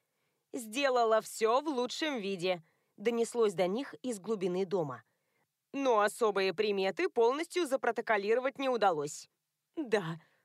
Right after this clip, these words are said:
подтвердила миссис Бервиль и, схватив инспектора за рукав,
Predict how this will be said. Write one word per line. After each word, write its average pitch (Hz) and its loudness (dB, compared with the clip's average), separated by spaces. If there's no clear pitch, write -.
подтвердила 214 0
миссис 202 -2
Бервиль 196 -4
и, 277 -4
схватив 240 -2
инспектора 208 0
за 185 -2
рукав, 180 -2